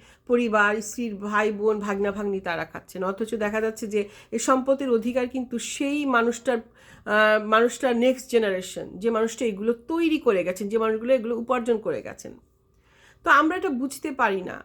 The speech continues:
আমরা মনে করি যে হ্যাঁ, দুনিয়াতে সম্পদগুলো আমি কুক্ষিগত করতে পারলেই আমরা অনেক সুখে থাকবো, শান্তিতে থাকবো। আমাদের কিন্তু মৃত্যু হবে, এই সম্পদগুলো নিয়ে আমরা, হ্যাঁ, কবরে যাব না।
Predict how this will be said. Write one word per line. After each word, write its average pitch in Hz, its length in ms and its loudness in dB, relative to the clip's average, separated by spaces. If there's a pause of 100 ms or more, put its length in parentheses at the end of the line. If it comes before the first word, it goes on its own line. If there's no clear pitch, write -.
আমরা 247 580 0 (260)
মনে 233 220 2
করি 277 280 -4
যে 269 240 0
হ্যাঁ, 240 420 0
দুনিয়াতে 254 580 0
সম্পদগুলো 254 720 -4
আমি 254 160 0
কুক্ষিগত 240 580 -4
করতে 254 320 -4
পারলেই 226 400 0
আমরা 208 280 0
অনেক 208 220 -2
সুখে - 360 -8
থাকবো, 220 280 -4
শান্তিতে 185 500 -8
থাকবো। - 360 -16 (580)
আমাদের 240 400 2
কিন্তু 277 280 -4
মৃত্যু 233 320 -4
হবে, 196 200 2
এই 208 140 2
সম্পদগুলো 233 540 -2
নিয়ে 247 160 0
আমরা, 208 420 0 (500)
হ্যাঁ, 220 200 2
কবরে 226 300 6
যাব 185 240 0
না। 185 120 0